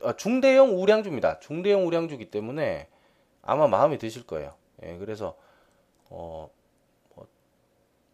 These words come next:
뭐 저렴하게 가자. 예, 저렴하-, 하더라도 뭐 회사가 바뀌는 건 아닙니다. 그리고 제 실력이 바뀌는 건 아니기 때문에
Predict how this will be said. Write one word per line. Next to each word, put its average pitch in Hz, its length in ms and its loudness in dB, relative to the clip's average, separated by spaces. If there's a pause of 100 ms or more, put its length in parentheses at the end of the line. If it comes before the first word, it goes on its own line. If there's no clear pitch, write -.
뭐 - 120 -20
저렴하게 175 500 6
가자. 117 460 2 (100)
예, 87 160 -10
저렴하-, 156 560 2
하더라도 151 680 4
뭐 90 420 -4
회사가 220 260 0
바뀌는 151 360 -8
건 95 100 -2
아닙니다. 90 580 -4 (100)
그리고 107 180 -12
제 104 180 -6
실력이 180 320 -8
바뀌는 117 380 -8
건 87 80 -6
아니기 113 300 -8
때문에 98 560 -6